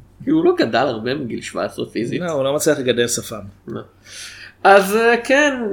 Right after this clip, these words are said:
Speaker 1: ארקטיק, השורד, בסדר, כאילו, סביר אם אתם,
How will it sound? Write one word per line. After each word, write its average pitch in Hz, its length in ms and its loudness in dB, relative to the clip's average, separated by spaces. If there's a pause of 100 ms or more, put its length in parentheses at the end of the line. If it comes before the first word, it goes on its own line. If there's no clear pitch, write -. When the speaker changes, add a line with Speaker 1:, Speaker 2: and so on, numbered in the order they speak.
(120)
Speaker 1:
ארקטיק, 220 640 -4
השורד, 165 520 2 (280)
בסדר, 226 540 6 (180)
כאילו, 160 380 4
סביר 165 600 6
אם 160 80 2
אתם, 151 260 -2